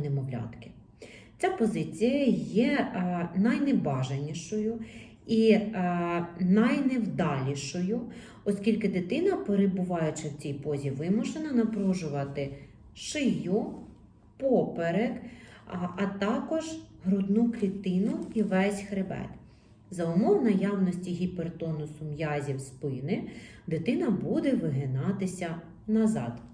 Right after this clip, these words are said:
тобто буде відхилятись ось так. Все, е, для дитини у віці від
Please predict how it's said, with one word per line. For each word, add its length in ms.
тобто 320
буде 360
відхилятись 960
ось 80
так. 360
Все, 200
е, 320
для 180
дитини 500
у 120
віці 420
від 300